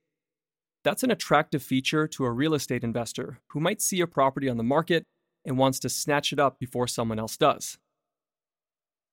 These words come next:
So the key here is to realize that banks and private financing firms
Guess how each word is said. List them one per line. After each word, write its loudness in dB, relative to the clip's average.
So 4
the 2
key 2
here 2
is -2
to -2
realize 4
that -4
banks -2
and -4
private 0
financing 0
firms 0